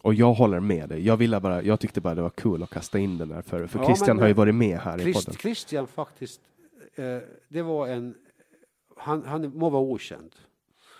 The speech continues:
Speaker 2: Men när jag pratar med han, det är en mycket större person än, än, än, än, än, än vad man skulle tro. Han är, han är en duktig, kunnig kille.
Speaker 1: Absolut. Och jag är jätteglad att han blev minister.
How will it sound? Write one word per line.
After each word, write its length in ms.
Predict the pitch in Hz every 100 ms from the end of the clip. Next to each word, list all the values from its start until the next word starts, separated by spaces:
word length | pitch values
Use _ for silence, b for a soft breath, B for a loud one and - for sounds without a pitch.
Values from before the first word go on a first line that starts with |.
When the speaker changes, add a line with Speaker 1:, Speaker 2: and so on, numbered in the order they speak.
| b -
Speaker 2:
Men 160 | 135
när 80 | 156
jag 120 | 165
pratar 360 | 165 226 - 101
med 200 | 92 82
han, 220 | 82 85 - _ _ _ _ _ _ _ _ _ _
det 100 | 127
är 40 |
en 80 | 147
mycket 260 | 170 - 139
större 320 | - 123 117
person 420 | - - 113 104
än, 160 | 104 98
än, 380 | 101 101 98
än, 200 | 90 92
än, 200 | 90 95
än, 320 | 107 95 87 95
än 80 | 101
vad 80 | 95
man 120 | 92
skulle 200 | - 113
tro. 340 | 180 127 73
Han 120 | 92 107
är, 160 | 107 -
han 140 | 120
är 40 | 127
en 80 | 127
duktig, 580 | 190 - - 123 _
kunnig 340 | - 131 110 117
kille. 260 | 190 135 71
Speaker 1:
Absolut. 460 | - - - - -
Och 120 | -
jag 140 | 101 104
är 40 |
jätteglad 560 | 101 104 - - 82 82
att 100 | -
han 120 | 78
blev 140 | 78
minister. 380 | 87 95 - -